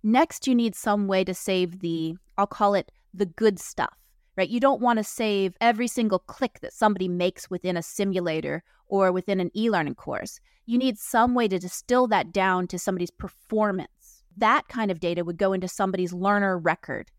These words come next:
And sometimes you'll hear this called a learner wallet or a credential record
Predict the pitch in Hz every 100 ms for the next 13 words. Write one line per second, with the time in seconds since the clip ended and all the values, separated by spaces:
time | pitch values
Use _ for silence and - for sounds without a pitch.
0 | _ _ 208 214 302 359 269 254 233 226
1 | 208 208 - 202 190 190 - 180 180 185
2 | 175 165 160 214 233 226 226 226 220 220
3 | 180 160 - 151 - 240 226 240 208 214
4 | 214 - 202 202 196